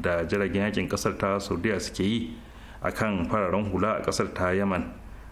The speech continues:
wanda hakan ya yi sanadiyar ɗaruruwan mutane a cikin lokutan baya-bayan nan. Yahaya Sare ya bayyana cewa wannan yana matsayin martani ne, matuƙar dai masarautar ta Ali Saud ta ci gaba da ƙaddamar da irin waɗannan hare-hare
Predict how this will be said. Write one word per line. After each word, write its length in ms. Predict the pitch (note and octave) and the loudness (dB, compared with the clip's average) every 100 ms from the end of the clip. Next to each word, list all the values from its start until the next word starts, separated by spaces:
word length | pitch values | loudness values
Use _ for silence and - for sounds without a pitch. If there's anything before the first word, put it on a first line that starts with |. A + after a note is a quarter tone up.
| - | -10
wanda 200 | - E2+ | -2 0
hakan 320 | E2+ G2 F#2+ F2+ | 0 0 2 2
ya 60 | |
yi 120 | G2 F#2+ | 2 0
sanadiyar 600 | - F#2 E2 G#2+ G2+ G2+ - - - - | 0 0 2 0 0 -2 -6 -14 -18 -6
ɗaruruwan 400 | - G#2 G#2 F#2+ | 0 2 2 2
mutane 640 | F2 G#2+ F#2+ F#2+ G#2 F#2+ G2 - | 0 2 2 2 2 -2 -4 -2
a 160 | F2 | -2
cikin 320 | E2 - G#2 G2 | -2 -2 0 2
lokutan 440 | G2+ A#2 G#2+ F2 | 0 0 0 2
baya-bayan 480 | F2 F#2 F2+ F#2+ F#2+ | 2 2 2 2 2
nan. 240 | F2+ E2 - - - - - - - | 2 -2 -8 -16 -16 -16 -14 -14 -8
Yahaya 400 | - D#2+ E2+ F#2+ | -4 0 2 2
Sare 320 | F#2+ F#2 F#2+ - | 0 2 2 2
ya 200 | G2+ G2 | 2 2
bayyana 240 | G2+ G#2 F2+ | 2 2 0
cewa 460 | - G#2+ F2 E2 - - - - - | 2 2 2 -2 -8 -18 -18 -12 -2
wannan 260 | F#2+ F#2+ | 2 2
yana 240 | F#2 G#2 F2 | 2 2 2
matsayin 500 | F2+ - G#2+ G#2 G#2+ | 0 2 2 2 2
martani 460 | A2 A2+ G2 F#2 | 0 0 2 2
ne, 240 | F#2 F2 - - - - - | 2 0 -4 -14 -16 -16 -4
matuƙar 360 | F2+ - G2 G2+ | -2 0 0 2
dai 340 | A2 - - - - | 0 -2 -8 -14 -4
masarautar 480 | F#2+ G2+ G2+ G2 G#2 | -2 2 0 2 -2
ta 220 | - G2 G2 | 2 0 2
Ali 180 | G#2+ G2 | 0 2
Saud 360 | - G#2+ G#2+ | 2 2 0
ta 80 | B2+ | -2
ci 100 | - | 0
gaba 220 | F#2+ F2 | 0 2
da 180 | G#2 F2 | 2 0
ƙaddamar 400 | - F#2 G#2 G#2 | -2 0 0 2
da 80 | F#2+ | 0
irin 260 | D#2 G2+ G2+ | 0 2 2
waɗannan 480 | F2+ G2 G#2 G2+ E2+ | 2 2 2 0 0
hare-hare 480 | F#2 G2 E2+ F2+ | 0 2 2 0